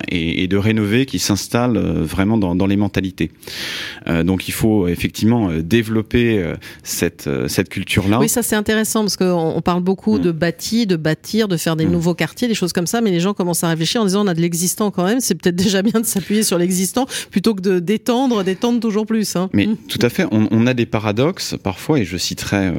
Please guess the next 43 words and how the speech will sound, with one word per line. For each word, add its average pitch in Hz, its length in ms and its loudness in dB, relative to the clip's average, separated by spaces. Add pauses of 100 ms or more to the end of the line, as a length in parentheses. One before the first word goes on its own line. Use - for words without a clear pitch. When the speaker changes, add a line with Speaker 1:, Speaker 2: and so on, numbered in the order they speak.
Speaker 1:
aucune 104 360 2
ville 107 420 0
particulière, 123 640 0
<laughs> 95 80 0
mais 90 160 -2
d'avoir 107 440 0
des, 92 160 0
des 92 240 0
écoquartiers, 117 920 0
euh, 90 120 -2
faits 110 200 0
avec 92 240 0
des 90 240 0
écomatériaux, 101 720 0
et 104 60 0
cetera, 95 480 -2 (420)
mais 110 160 4
qui 120 160 -2
reposent 117 440 2
sur, - 300 -2 (200)
à 107 100 0
l'origine, 113 380 2
une 113 180 2
destruction 120 580 0
de 113 120 2
patrimoine 110 540 0
bâti, 104 280 0
mais 87 80 4
en - 80 0
fait 131 140 -2
qui - 120 -4
Speaker 2:
Mm. - 40 -6
Speaker 1:
constitue 107 380 0
un 107 80 2
patrimoine 123 500 2
environnemental 107 640 0
en 120 80 0
termes 104 220 0
de 95 80 2
ressources, 101 500 -2
euh, 87 240 -2
assez 120 240 -4
formidable. 92 520 -4